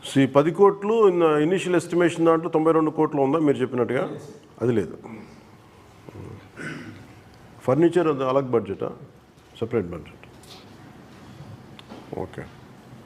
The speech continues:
Speaker 1: సిక్స్టీ నైన్ క్రోర్స్, సెవెన్ బ్లాక్స్. అంటే, చాలాసార్లు as a, మనం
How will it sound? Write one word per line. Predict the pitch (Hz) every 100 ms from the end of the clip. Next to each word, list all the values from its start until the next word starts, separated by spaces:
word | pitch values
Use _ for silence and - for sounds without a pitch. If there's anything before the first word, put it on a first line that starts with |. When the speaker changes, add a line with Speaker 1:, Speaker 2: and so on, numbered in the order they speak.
| - - - - - - - - - - - - - - -
Speaker 1:
సిక్స్టీ | - -
నైన్ | 139 139 127
క్రోర్స్, | 120 131 147 135 -
సెవెన్ | 113 117 117
బ్లాక్స్. | 110 113 110 - - - - - - - - -
అంటే, | - 131 131
చాలాసార్లు | 156 143 160 156 170 190 165 139 123 110 101 98 - - - - - - - - - - - - - - -
as | - 113
a, | 117 110 98 - - - - 123
మనం | 117